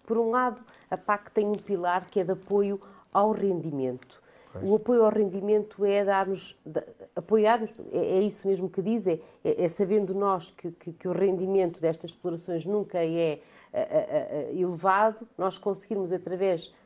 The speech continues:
Speaker 1: da, da, das ajudas diretas, fazer aqui um apoio ao rendimento.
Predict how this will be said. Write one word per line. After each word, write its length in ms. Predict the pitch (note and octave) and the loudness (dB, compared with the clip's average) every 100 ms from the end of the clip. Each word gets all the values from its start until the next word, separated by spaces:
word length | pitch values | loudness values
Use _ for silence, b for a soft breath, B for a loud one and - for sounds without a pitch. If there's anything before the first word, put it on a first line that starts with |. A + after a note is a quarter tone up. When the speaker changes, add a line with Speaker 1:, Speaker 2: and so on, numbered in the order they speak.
| b | b
Speaker 1:
da, 160 | D3 E3+ | -4 -4
da, 160 | D#3 | -2
das 240 | D3+ F3+ E3+ | -2 0 0
ajudas 420 | D#3+ A3 E3+ E3 | 0 0 0 -2
diretas, 680 | F#3 F3+ G3 G#3 G#3+ A3+ - b b b | -2 0 2 2 0 -4 -6 b b b
fazer 340 | G#3 F#3+ A3 | 2 2 2
aqui 220 | G3+ - A3+ | 0 -2 2
um 120 | G#3+ | 2
apoio 500 | G#3 - A#3+ A#3+ A3 - | 0 2 2 2 -4 -2
ao 240 | G3+ A#3 | 2 2
rendimento. 800 | G#3+ F#3+ F3 D#3+ C#3 B2 A#2+ b | 2 0 0 -2 -2 -2 -4 b